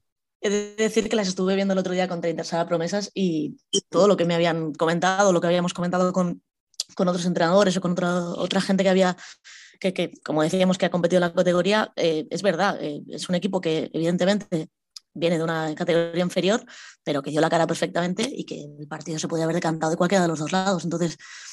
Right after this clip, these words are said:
era cuestión de tiempo. Me alegro un montón de que hayan podido conseguir la victoria este fin de semana y ojalá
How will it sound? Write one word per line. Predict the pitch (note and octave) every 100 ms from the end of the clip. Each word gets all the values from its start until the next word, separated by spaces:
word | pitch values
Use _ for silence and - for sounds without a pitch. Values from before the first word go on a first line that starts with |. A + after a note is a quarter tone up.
| -
era | - F3
cuestión | F#3 F#3+
de | F#3
tiempo. | F#3 A3+ B3
Me | A#3+
alegro | E3+ F3
un |
montón | E3+ E3+ G3
de | F3+
que |
hayan | F3
podido | E3 F3 F3
conseguir | E3+ F3+ F3+
la |
victoria | F3 F3 F3+
este | F3+ F#3
fin | F#3+
de | F3 -
semana | - F3+ G3
y | G3
ojalá | - E3+ F#3